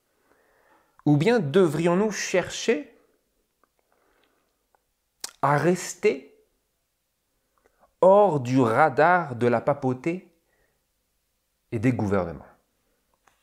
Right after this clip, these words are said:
Hmm ? Je répète. Sachant que la Samarie moderne, qui n'est autre que l'église adventiste, la grande église adventiste du septième jour,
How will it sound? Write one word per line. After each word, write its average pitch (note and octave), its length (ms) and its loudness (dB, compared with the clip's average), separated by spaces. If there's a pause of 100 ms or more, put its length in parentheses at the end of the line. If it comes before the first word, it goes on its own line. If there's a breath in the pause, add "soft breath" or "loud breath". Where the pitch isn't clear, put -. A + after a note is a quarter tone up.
(680)
Hmm ? D3+ 160 -6 (540)
Je G2+ 100 -2
répète. C3+ 420 -2 (2500 loud breath)
Sachant G#3+ 320 -4
que C#3+ 300 0 (260)
la A#2+ 120 -2
Samarie C#3+ 560 -2 (880)
moderne, B2+ 640 -2 (140)
qui - 100 -8
n'est A2 160 -4
autre B2 160 -8
que A2+ 120 -6
l'église G#2+ 300 -4
adventiste, G#2 600 -8
la F2+ 120 -8
grande A#2+ 240 -4
église A2 300 -8
adventiste G#2 600 -12
du F2+ 120 -16
septième F#2 340 -12
jour, D3+ 200 -12